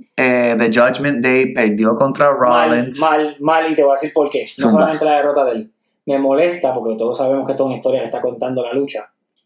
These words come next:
Speaker 2: que ya los finishers han perdido el respeto. Ahora tú tienes que hacerle, oye,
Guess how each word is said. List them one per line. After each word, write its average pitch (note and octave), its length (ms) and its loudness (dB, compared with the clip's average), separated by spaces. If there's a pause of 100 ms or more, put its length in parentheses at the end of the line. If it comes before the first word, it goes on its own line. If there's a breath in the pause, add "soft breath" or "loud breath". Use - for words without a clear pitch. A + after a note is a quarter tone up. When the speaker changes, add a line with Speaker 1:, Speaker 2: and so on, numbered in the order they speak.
(580)
Speaker 2:
que C3 160 -4
ya B2 120 -2
los D#3 140 -2
finishers F3 420 -4
han C3+ 120 -6
perdido D#3 280 0
el F3 60 -2
respeto. E3 400 -2
Ahora C3+ 120 -4
tú C#3+ 80 -6
tienes F3 160 -2
que F#3 60 0
hacerle, F#3+ 500 0 (300 loud breath)
oye, G3+ 420 2